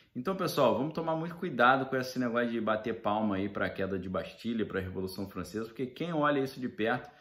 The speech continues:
sabe que aquilo ali não, o, o que menos teve ali foi liberdade, foi igualdade e foi fraternidade. E esse mesmo discursinho barato, que em nome dessas coisas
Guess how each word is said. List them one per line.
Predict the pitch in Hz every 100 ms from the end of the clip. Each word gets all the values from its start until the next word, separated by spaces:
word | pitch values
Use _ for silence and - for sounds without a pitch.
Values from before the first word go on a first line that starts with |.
| - - _
sabe | - 107 104
que | -
aquilo | 117 - 110
ali | 110 92 98 104
não, | 117 120 101 85 90 - -
o, | 98 - 113
o | 104
que | 127 123
menos | 110 123 180 165
teve | - 147 139
ali | 104 123 135 - _ _
foi | - 101
liberdade, | 110 104 87 87 95 101 - _ _
foi | - 92
igualdade | 90 95 90 85 87 92 -
e | -
foi | - 90 90
fraternidade. | - 95 87 104 135 107 82 76 - - - _
E | 110
esse | 123 123
mesmo | 104 123 151 151
discursinho | 143 - 135 - 123 120
barato, | 117 98 98 90 - -
que | 104
em | 98
nome | 98 117
dessas | 110 107 110 98
coisas | - 95 95 87 85 -